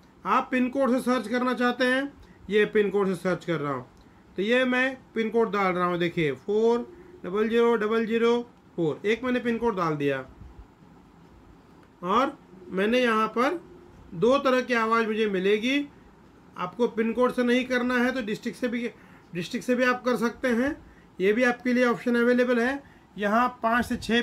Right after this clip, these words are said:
पिन कोड डाल सकते हैं कॉमा देके, जैसे मैंने यहाँ पिन कोड डाला हुआ है, मैं यहाँ कॉमा दूंगा, फिर फ़ोर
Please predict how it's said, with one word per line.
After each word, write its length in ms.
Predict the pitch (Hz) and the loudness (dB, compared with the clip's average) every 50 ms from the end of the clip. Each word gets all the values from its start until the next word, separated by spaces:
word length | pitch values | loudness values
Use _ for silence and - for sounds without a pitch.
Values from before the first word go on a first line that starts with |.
| 240 - | 0 0
पिन 140 | 247 233 | -2 -2
कोड 220 | 233 - 247 240 202 | -2 0 -2 0 0
डाल 200 | 214 196 208 214 | 2 0 0 0
सकते 260 | 185 214 - - 247 | -2 -4 -6 -6 -6
हैं 80 | 240 - | -4 0
कॉमा 280 | 233 226 226 240 247 233 | 0 0 2 0 0 0
देके, 320 | 247 247 240 - 262 269 277 285 - - - - - - - - - - - - - - - - - - - | -2 -2 -2 0 -2 -2 -2 -4 -8 -14 -20 -20 -20 -20 -20 -20 -20 -20 -20 -20 -20 -20 -20 -20 -14 -8 -8
जैसे 220 | 185 170 - 233 | -6 -2 0 0
मैंने 200 | 233 240 240 247 | 2 2 2 2
यहाँ 220 | 240 226 226 240 233 | 4 4 2 2 2
पिन 200 | 233 247 233 233 | 0 0 0 0
कोड 180 | 233 247 226 | 0 0 0
डाला 200 | 226 208 196 190 | 0 0 0 2
हुआ 180 | 180 175 170 165 | 2 2 2 0
है, 100 | 165 175 | 0 0
मैं 100 | 202 214 | 0 0
यहाँ 180 | 220 220 233 220 | 0 0 -2 -2
कॉमा 280 | - 220 214 226 240 240 | -2 -2 0 0 0 -2
दूंगा, 360 | 226 247 247 247 254 262 269 277 277 - - - - - - - - | -2 -2 -2 0 0 -2 -2 -4 -6 -16 -20 -20 -20 -20 -20 -8 -2
फिर 220 | - 240 240 247 220 - - - - | 0 0 0 0 -4 -10 -14 -8 -2
फ़ोर 420 | 220 233 247 247 254 262 269 269 | 0 2 4 4 2 2 0 -4